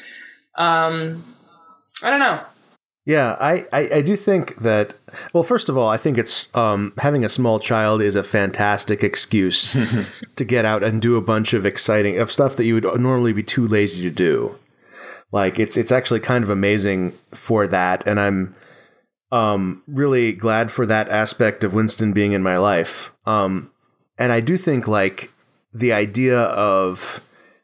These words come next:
Speaker 2: taking him to observe a bunch of different cultures, religious ceremonies is a super interesting one. Like, even if it's just from a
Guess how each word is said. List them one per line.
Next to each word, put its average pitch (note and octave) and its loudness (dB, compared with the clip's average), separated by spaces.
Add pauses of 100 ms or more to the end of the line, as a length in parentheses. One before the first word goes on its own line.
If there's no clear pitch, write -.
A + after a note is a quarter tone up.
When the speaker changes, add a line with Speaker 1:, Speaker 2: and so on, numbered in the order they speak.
(140)
Speaker 2:
taking B2 0
him A2 2
to G#2+ 2
observe G#2 0
a G2+ -2
bunch G#2+ 0
of G2 -4
different G2+ 0 (420)
cultures, G#2+ 0
religious G#2 0
ceremonies G2 0
is G2+ 2
a G2+ 2
super C3+ 0
interesting A2+ 0
one. G2+ 0
Like, G2 0
even D3 2
if B2 0
it's A2+ -2
just A#2 -2
from G#2+ 2
a F2+ 0